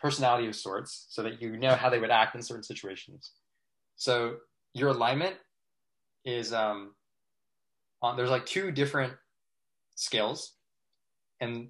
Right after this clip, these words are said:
and there's three options for each. So then there's nine combinations that you can have. Like, there's a little grid.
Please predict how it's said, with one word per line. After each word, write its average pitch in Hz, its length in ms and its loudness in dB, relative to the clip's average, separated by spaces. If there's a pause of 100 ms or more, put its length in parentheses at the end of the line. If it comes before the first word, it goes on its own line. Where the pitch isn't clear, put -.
(100)
and 117 140 -6
there's 110 200 -6
three 135 240 2
options 120 400 0
for 110 100 -10
each. - 320 -12
So 101 80 -16
then 101 100 -8
there's 101 180 -8
nine 120 240 2
combinations 110 460 -4
that - 60 -16
you 101 80 -10
can 95 100 -20
have. 95 160 -12 (120)
Like, 98 100 -14
there's 101 120 -10
a 113 40 -6
little 104 140 -6
grid. 92 260 -10